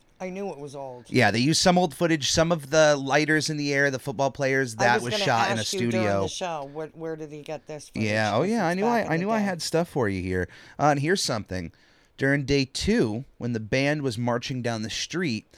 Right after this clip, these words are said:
Speaker 2: they were actually playing a rendition of Semper Fidelis,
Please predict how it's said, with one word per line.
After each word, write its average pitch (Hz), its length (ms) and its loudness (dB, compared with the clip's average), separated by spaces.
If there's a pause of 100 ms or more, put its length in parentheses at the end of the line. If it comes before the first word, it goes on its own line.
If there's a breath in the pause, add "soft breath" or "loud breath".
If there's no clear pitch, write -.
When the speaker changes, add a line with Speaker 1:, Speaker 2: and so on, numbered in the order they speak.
(220 loud breath)
Speaker 2:
they 113 100 0
were 113 100 2
actually 131 420 0
playing 127 440 -4
a 113 60 -2
rendition 107 800 -4 (300 soft breath)
of 107 120 -10
Semper 123 360 0
Fidelis, 104 800 -2